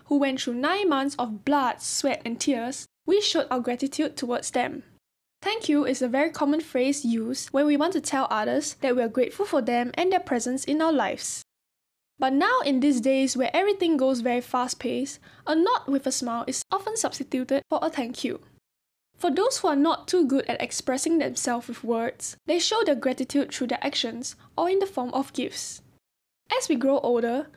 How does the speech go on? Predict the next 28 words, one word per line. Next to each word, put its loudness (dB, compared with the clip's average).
especially 0
in 2
our 0
teenage 2
phase, -2
I 0
notice 2
that 0
many 2
of 0
us -2
don't 0
outrightly 0
show 2
our 2
love 2
and -2
gratitude -6
towards 0
our -2
parents, -6
as 0
it 2
gets 0
a 4
little 2
awkward 0
sometimes. -8